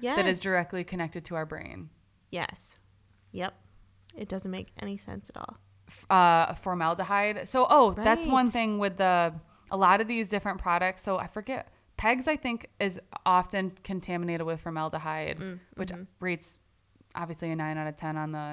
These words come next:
Speaker 2: Mm-hmm.
Speaker 1: it, so a lot of these products can be, or these chemicals can also be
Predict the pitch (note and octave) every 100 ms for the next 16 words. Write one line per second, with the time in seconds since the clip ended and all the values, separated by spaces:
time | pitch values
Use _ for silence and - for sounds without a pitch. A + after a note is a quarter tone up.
0 | D3+ D#3 A3 _ A3 A3+ _ _ _ _
1 | - - _ _ - - - B3 G#3+ G#3
2 | G#3 A3 A3 - F#3+ F#3 F3 - F3+ E3+
3 | E3 E3 E3 - F3 F3 - F3 E3+ E3+
4 | D#3+ - E3+ E3 E3 E3+ D#3+ D3+ D3 D3
5 | D#3+